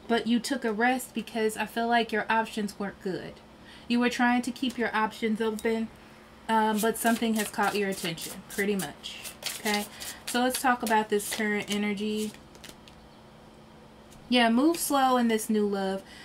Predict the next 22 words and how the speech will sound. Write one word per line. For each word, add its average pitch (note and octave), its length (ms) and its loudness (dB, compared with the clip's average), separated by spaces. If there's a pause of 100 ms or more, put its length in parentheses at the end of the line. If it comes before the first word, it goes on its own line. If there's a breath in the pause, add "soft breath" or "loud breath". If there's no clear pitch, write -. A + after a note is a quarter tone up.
(100)
There's D#4 220 6
new C4 160 2
love G#3 280 0
here. G#3 320 -2 (240 loud breath)
There's A#3+ 200 2
some C4+ 140 -2
sort B3+ 200 0
of A3 120 0
rekindlement, G#3 680 -2 (340 loud breath)
and G#3+ 160 0
it, G#3 140 -2
it's A3 200 -4
need, A#3 260 2
it A3 100 2
ne-, A3+ 220 0
you A#3 120 4
need B3 200 4
to C4 100 -4
just A3+ 260 -4
go G#3+ 140 2
with G3 280 -2
it. G3+ 200 -6